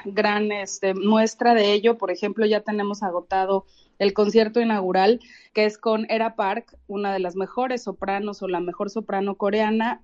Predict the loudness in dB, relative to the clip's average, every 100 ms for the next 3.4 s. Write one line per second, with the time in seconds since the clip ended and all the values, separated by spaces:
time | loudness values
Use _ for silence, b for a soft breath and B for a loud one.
0 | -14 -10 -6 -6 -4 -2 -4 -4 -4 -2
1 | -2 -4 -6 -8 -4 0 0 0 0 0
2 | 0 -2 -2 -2 -4 -6 -6 -6 -6 -6
3 | -6 -4 -2 -4